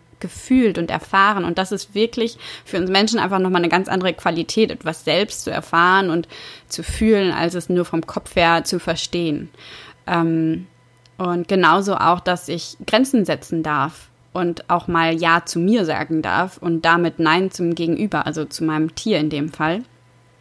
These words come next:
Und dass dieses Grenzen setzen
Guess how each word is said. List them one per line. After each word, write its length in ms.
Und 180
dass 180
dieses 380
Grenzen 460
setzen 540